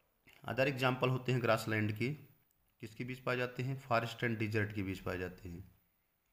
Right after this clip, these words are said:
कुल मिलाकर के जो एक टोन है, जैसे मैंने पहले बताया ना, one of the example of this is mangrove forest। मैंग्रोव फॉरेस्ट क्या है? एक, एक टोन का बेस्ट एग्जांपल है। मैंग्रोव फॉरेस्ट कहाँ पाए जाते हैं? मैंग्रोव्स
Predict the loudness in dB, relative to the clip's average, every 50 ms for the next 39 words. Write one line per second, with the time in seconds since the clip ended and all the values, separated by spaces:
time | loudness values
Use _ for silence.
0 | _ _ _ _ _ _ _ _ _ _ _ _ _ _ _ _ _ _ _ _
1 | _ _ _ _ _ _ _ -10 -8 -6 -2 -2 -2 0 0 -2 0 -2 -2 -2
2 | 0 0 0 -2 -4 -4 -4 -2 0 0 0 0 -2 -4 -6 -10 -18 -20 _ _
3 | _ _ -16 -12 -10 -8 -6 -6 -6 -4 -4 -4 -4 -4 -4 -2 -2 -2 -2 0
4 | -2 -2 -4 -6 -6 -10 -16 -20 -20 _ _ _ _ _ _ _ _ _ _ _
5 | _ _ _ -12 -10 -6 -4 -4 -4 -2 -2 -4 -2 -2 -2 -2 0 0 2 2
6 | 2 2 0 -4 -6 -6 -4 -2 0 2 2 2 2 2 2 0 -2 -2 -2 -2
7 | 0 0 0 -4 -8 -8 -4 -4 -2 0 0 0 -2 0 0 0 2 2 -2 -4
8 | -6 -2 -2 0 0 0 0 -2 -2 -4 -8 -8 -6 -6 -4 -4 -4 -4 -4 -4
9 | -2 -4 -4 -4 -6 -4 -2 -2 -2 -2 0 -2 -2 -2 -2 -6 -10 -12 -14 -20
10 | _ _ _ _ _ _ _ _ _ _ _ _ _ -14 -14 -14 -10 -8 -8 -4
11 | -2 -2 -2 -2 -4 -6 -6 -6 -4 -2 -2 -2 0 0 -2 -2 -4 -4 -2 -2
12 | -2 -2 -2 -2 -4 -6 -6 -10 -16